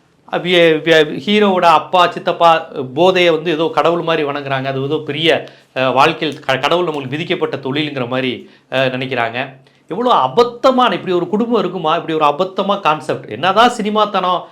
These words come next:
சினிமால லாஜிக் பார்க்காதீங்கன்னா அதுக்கு ஒரு, அ, இது வேணாமா? அருவருப்பையும் ஆபாசத்தையும் போதைப் பொருள் து-, பயன்படுத்த தூண்டுகிற மாதிரியான திரைப்படங்களை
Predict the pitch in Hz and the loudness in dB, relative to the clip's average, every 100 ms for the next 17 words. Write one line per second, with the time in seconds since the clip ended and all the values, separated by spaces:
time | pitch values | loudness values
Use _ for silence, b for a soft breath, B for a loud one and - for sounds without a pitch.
0 | B _ 190 202 202 175 160 180 202 175 | B _ -6 0 2 4 2 2 -2 -2
1 | 170 170 170 180 165 147 139 131 127 131 | 0 0 -2 -2 -2 0 2 2 2 0
2 | 220 202 135 123 147 143 b b b - | -2 -2 -2 -6 -10 -10 b b b -2
3 | 143 214 220 202 175 165 185 151 190 202 | 0 2 0 -2 -4 -6 0 4 4 2
4 | 185 175 156 180 185 160 196 214 202 170 | 0 -4 -8 -10 -8 -4 0 -2 -2 -8
5 | 160 139 147 131 156 180 170 - 135 170 | -8 -8 -6 -2 -2 -2 -8 -8 -8 -8
6 | 175 175 160 160 170 180 175 151 156 151 | -6 -6 -2 0 2 0 0 -4 -2 -6
7 | 135 117 | -6 -6